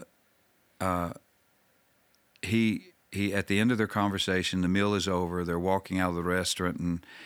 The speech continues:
and Sam says, um, "All of that we've talked about, all of that is good.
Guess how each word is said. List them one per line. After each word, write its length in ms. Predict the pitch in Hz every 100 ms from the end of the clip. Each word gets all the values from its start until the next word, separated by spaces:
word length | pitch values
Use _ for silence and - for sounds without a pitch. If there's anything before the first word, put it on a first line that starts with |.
| - - - _
and 400 | 92 92 87 82 - -
Sam 420 | - 101 98 92
says, 460 | - 95 92 85
um, 440 | 92 87 85 90 - _ _ - - - - _ _ _ _ _ -
"All 220 | 117 127
of 220 | 104 85 - -
that 120 | 90
we've 160 | 92 92
talked 280 | 101 101
about, 300 | 98 95 95 -
all 200 | 101 101
of 80 |
that 180 | 95 92
is 140 | 85 82
good. 380 | 87 87 87